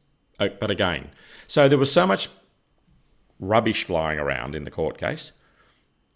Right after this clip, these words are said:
uh, which I feel is often the case. Uh, you know, when you're paid as a, um, as a defense lawyer to do your darndest,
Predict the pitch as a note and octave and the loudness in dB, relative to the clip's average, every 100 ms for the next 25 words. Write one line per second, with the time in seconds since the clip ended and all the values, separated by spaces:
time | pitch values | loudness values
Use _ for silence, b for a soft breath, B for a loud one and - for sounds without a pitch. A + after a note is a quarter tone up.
0 | _ D#2 D2+ D2+ D2 C#2+ - - _ _ | _ -6 -4 -2 -4 -4 -8 -14 _ _
1 | _ _ _ _ _ - G2+ - E2 - | _ _ _ _ _ -14 -10 -8 -8 -6
2 | C3 F2+ C#2+ E2+ F#2+ D#2+ - - C#2 - | -6 -6 -8 -10 -10 -12 -8 -10 -10 -14
3 | - - - - - F#2 F#2+ G2 A#2 C#3 | -16 -16 -18 -18 -18 -12 -10 -8 -4 -4
4 | - - F#2+ G2 D2+ E2+ - - b b | -6 -8 -4 -4 -4 -8 -14 -20 b b
5 | b - E2+ D#2+ D2+ D#2 D#2 D#2 - D2 | b -14 -12 -8 -8 -8 -10 -14 -18 -16
6 | D2 D2 F2 F2 _ _ _ _ _ _ | -16 -18 -20 -20 _ _ _ _ _ _
7 | _ - F2 E2 E2 - G#2+ D3+ - - | _ -14 -12 -12 -14 -4 -2 -2 -6 -10
8 | - C#2+ D#3+ F#3+ _ b b b b b | -14 -14 -14 -18 _ b b b b b
9 | b _ _ - - G2 F2 E2 C#2+ F2+ | b _ _ -20 -12 -8 -6 -6 -6 -4
10 | G#2 G#2 C#2 - - - | -4 -6 -10 -14 -16 -18